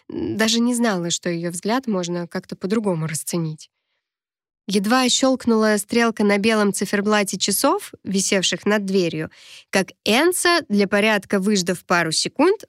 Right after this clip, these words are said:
вскочила, хватая сумку, и торопливо попрощалась с коллегами. «Я тебя жду внизу»,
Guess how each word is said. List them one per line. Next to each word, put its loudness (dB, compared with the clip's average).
вскочила, 2
хватая 2
сумку, 0
и 4
торопливо 0
попрощалась 0
с -10
коллегами. -6
«Я 2
тебя 2
жду 2
внизу», 2